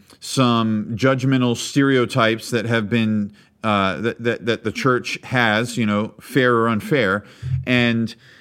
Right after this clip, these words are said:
he said, "Your love for them may catch them off guard, but your absence will simply reinforce the fact that they said,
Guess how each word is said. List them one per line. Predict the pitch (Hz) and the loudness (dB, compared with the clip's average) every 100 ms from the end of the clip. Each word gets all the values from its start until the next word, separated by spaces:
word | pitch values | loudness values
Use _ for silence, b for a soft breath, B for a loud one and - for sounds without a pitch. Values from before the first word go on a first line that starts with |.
| B B | B B
he | 139 | -2
said, | 135 143 131 123 123 | 2 2 4 2 -2
"Your | 113 127 143 131 123 | -6 0 4 4 2
love | 120 151 180 | 2 2 2
for | 156 | 0
them | 127 123 | 2 2
may | 123 113 | 2 2
catch | 147 120 | 0 -2
them | - 127 | 0 0
off | 110 - | 0 0
guard, | 151 143 113 | 2 2 2
but | 113 123 | 0 0
your | 104 | -2
absence | 120 156 156 131 110 - | 0 0 0 0 -2 -2
will | 110 104 | -2 0
simply | - 131 123 117 | 0 -2 0 0
reinforce | 113 123 113 120 113 - | 2 0 0 -2 -2 -2
the | 107 | -8
fact | - 120 117 104 123 117 | 0 0 0 -2 -4 -2
that | 110 | 0
they | 110 | -2
said, | 104 120 110 107 | -2 2 2 2